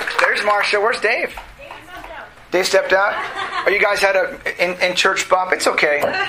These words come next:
We, we all relate to that. We all relate to fighting with our wives in and out of church.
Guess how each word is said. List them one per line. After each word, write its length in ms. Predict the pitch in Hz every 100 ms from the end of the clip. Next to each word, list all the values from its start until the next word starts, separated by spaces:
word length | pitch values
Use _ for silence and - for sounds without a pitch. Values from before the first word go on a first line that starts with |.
| -
We, 160 | 185 202
we 140 | 214
all 320 | 202 190 190 180
relate 280 | 165 165
to 100 | 165
that. 800 | 143 139 139 - - - 190 - 170
We 80 |
all 200 | 208 214
relate 140 | 208 196
to 60 |
fighting 500 | 170 196 190 185 185 170 156
with 140 | 170
our 120 | 160
wives 600 | 160 160 165 160 165 -
in 120 | 165 170
and 80 |
out 140 | 160 156
of 80 | 147
church. 540 | - 156 147 -